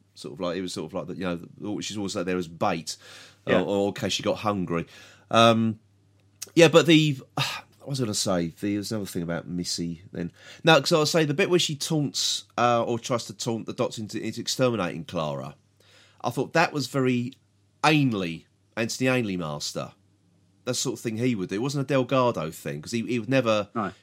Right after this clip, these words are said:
Speaker 1: get the Doctor to kill Jo Grant, would he?
Speaker 2: No.
Speaker 1: But you could, you could imagine Ainley's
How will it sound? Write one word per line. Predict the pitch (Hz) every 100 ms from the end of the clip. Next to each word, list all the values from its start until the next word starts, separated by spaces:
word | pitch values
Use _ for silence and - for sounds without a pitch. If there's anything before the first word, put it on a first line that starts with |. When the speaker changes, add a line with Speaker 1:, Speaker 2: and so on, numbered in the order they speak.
| -
Speaker 1:
get | 127
the | 101
Doctor | 113 -
to | 113
kill | - 110
Jo | 104 107 98
Grant, | 127 90 80
would | 101 85
he? | 71 - _ _ _ _ _ _
Speaker 2:
No. | 139 113 - _
Speaker 1:
But | - 110 -
you | 131
could, | 131
you | 165 151
could | 151
imagine | 156 151 139
Ainley's | 139 143 120 90 85 80 -